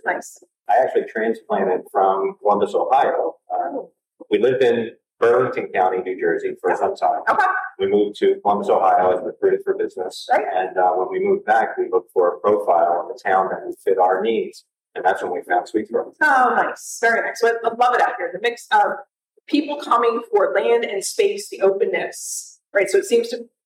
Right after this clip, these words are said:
Speaker 1: a lot of entrepreneurs, I, I think, is in, in bringing the industry to where you are, I think, which is very cool. You know, I'm, I'm guilty of that too. Uh, but that's awesome. And so your inspiration was your, your trek from Palo Alto to, to the middle of the country. What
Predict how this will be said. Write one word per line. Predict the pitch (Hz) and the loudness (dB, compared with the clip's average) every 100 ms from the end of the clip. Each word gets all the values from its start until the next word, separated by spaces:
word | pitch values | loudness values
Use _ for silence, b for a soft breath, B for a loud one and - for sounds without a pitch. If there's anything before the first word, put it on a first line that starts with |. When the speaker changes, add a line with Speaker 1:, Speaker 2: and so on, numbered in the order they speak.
| 214 | -8
Speaker 1:
a | |
lot | 214 330 330 | -4 -4 0
of | |
entrepreneurs, | 247 247 - 202 208 202 - 175 | 0 0 -2 -2 2 0 0 0
I, | 175 | 2
I | 180 | 2
think, | 196 180 | 2 0
is | 180 | -2
in, | 185 190 196 | 0 0 0
in | 185 185 180 | 0 0 2
bringing | 220 214 | 2 2
the | 202 | 2
industry | 202 190 - 196 | 0 0 -2 -4
to | 196 247 240 170 151 - _ _ | -2 -2 2 2 0 -6 _ _
where | 190 170 | 0 2
you | 156 | 2
are, | 156 - 160 | 2 2 -2
I | |
think, | 170 170 | -4 -4
which | - | -6
is | 170 | -2
very | 165 160 160 | 0 0 0
cool. | 170 202 165 | -2 0 0
You | 175 165 | 0 -2
know, | 160 | 2
I'm, | 160 - - | 2 0 -2
I'm | 180 | 0
guilty | 175 170 175 | 2 0 -2
of | - | 0
that | 165 - | 0 0
too. | 208 165 - - _ - | 0 0 0 -6 _ -2
Uh, | 196 175 | 2 2
but | 208 | 2
that's | 226 196 220 | 0 0 0
awesome. | 262 - - - _ - | -2 -2 -6 -10 _ -6
And | 240 226 | -6 -2
so | 269 247 233 240 240 - - _ - | 2 4 4 2 -2 -12 -14 _ -2
your | 247 | 2
inspiration | 262 311 - 277 220 233 294 302 294 | 2 0 0 2 2 0 0 0 0
was | 185 208 - 220 | 2 2 2 2
your, | 214 202 202 | 2 2 0
your | 208 | -4
trek | - 240 - | 0 -2 -2
from | 208 | -4
Palo | - 208 202 | 0 2 4
Alto | 185 185 190 180 180 - - | 2 2 2 2 -2 -8 -2
to, | 202 | -2
to | 202 208 | -2 -10
the | 196 | -4
middle | 190 | -2
of | 190 | -2
the | 202 | -2
country. | 185 170 170 170 - _ _ _ - | -4 -4 -6 -6 -10 _ _ _ -6
What | 196 330 | 0 0